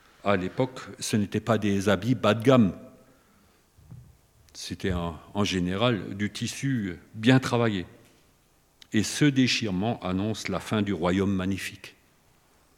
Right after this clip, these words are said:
Cela paraît impossible. En apparence, la puissance, la richesse, l'organisation d'Israël semblent indestructibles, peut-être avec le temps.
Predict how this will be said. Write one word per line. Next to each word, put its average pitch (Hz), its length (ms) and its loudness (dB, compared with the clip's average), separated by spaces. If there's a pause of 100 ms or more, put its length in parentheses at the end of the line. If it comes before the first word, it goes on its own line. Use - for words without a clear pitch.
(800)
Cela 120 300 6
paraît 123 300 6
impossible. 139 680 2 (600)
En 113 140 6
apparence, 147 560 4
la 117 100 0
puissance, - 680 -2
la 135 100 4
richesse, 170 520 0
l'organisation 147 760 2
d'Israël 131 540 -2
semblent 113 480 -6 (120)
indestructibles, 131 1040 0 (380)
peut-être - 400 -6
avec 127 260 -4
le 139 120 2
temps. 180 260 -2